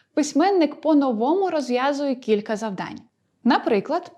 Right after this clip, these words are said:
у творі детально розглядається психологія особистості.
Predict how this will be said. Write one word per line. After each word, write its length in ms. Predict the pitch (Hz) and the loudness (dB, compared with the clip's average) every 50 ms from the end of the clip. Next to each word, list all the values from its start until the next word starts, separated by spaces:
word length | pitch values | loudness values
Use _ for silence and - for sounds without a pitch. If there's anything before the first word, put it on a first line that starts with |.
| _ _ _ _ | _ _ _ _
у 120 | - 277 262 | -2 -2 -2
творі 380 | 254 240 220 320 403 427 403 | -2 -2 0 0 2 2 2
детально 500 | 269 269 262 233 285 320 370 392 370 320 | 2 0 0 -2 0 -2 0 0 0 0
розглядається 720 | 285 262 247 - 226 214 196 226 285 330 359 349 349 - 302 | 0 -2 -2 -2 -4 -2 0 0 0 0 -2 -4 -4 -8 -12
психологія 720 | - - 254 240 - 226 226 226 254 262 240 233 240 226 | -8 -6 -8 -6 -2 -2 -2 0 0 -2 -2 -2 -4 -4
особистості. 840 | 247 240 - - 254 208 190 - - - - - - - - - | -4 -8 -6 -2 -2 -2 -2 -4 -6 -10 -16 -18 -18 -18 -20 -20